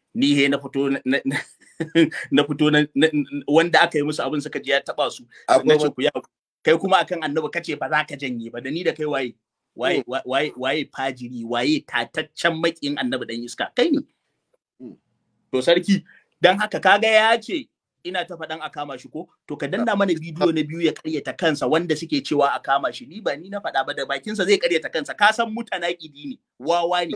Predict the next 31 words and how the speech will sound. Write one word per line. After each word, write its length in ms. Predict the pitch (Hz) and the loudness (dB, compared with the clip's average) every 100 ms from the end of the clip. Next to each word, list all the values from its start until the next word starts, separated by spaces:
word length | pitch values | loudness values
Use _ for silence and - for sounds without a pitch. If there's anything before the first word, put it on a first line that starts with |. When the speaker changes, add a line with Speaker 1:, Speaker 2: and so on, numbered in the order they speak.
| - | -10
Speaker 1:
Zai 160 | 180 185 | -12 -8
yi 20 | |
magana 300 | 170 170 170 | -8 -6 -6
yanzu 240 | 135 135 | -8 -8
ya 80 | 170 | -8
ƙara 240 | - 147 127 | -4 -6 -6
faɗa. 240 | 110 123 - _ - | -8 -8 -8 _ -4
Danna 320 | 165 170 196 202 | -2 -2 -2 -4
shi 100 | 233 | -6
ya 40 | |
ƙaryata 320 | 175 160 147 | -8 -12 -10
Speaker 2:
Ya 160 | 170 214 | 0 2
Speaker 1:
kansa. 140 | 240 | 2
Ni 80 | 208 | 0
ban 80 | 214 | 0
Speaker 2:
warware, 240 | 170 151 - _ - | 0 -2 -4 _ 0
ya 80 | 247 | 4
warware 280 | 254 214 202 | 4 2 -4
kansa 180 | 202 185 | -8 -8
kan 140 | 190 | -8
maganar 300 | 170 170 160 | -6 -6 -4
da 60 | 151 | -4
ya 20 | |
yi 60 | 147 | -4
ba. 280 | 135 107 92 _ _ _ | -8 -12 -18 _ _ _
Speaker 1:
Eh, 260 | 208 220 202 | 4 6 6
danna 420 | 170 175 208 208 | 2 2 2 0
bidiyo 480 | 190 165 196 190 175 | -4 -14 -12 -8 -6
na 80 | 147 | -6
biyu 220 | 135 135 | -10 -8
zai 80 | 151 | -6